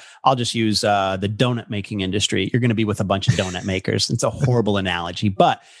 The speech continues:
Speaker 1: you're gonna be with people that come from all different walks of life, but they are the movers.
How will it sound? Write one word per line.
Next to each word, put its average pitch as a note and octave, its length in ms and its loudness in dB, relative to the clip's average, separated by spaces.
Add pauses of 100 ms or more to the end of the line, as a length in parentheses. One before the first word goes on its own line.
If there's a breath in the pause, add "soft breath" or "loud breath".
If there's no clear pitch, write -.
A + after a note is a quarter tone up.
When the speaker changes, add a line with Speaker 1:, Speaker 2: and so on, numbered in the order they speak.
(120)
Speaker 1:
you're D#3 200 2
gonna D#3+ 140 0
be C#3+ 100 -6
with C3 160 -6
people B2 320 0
that A#2 200 0
come A#2+ 180 -4
from A#2 260 -2
all B2 220 2
different A#2+ 260 -2
walks G2 240 -2
of F2+ 140 -6
life, D#3 340 -2
but A#2 320 -2
they B2 180 0
are A#2+ 160 -4
the A2 120 -2
movers. A2 580 2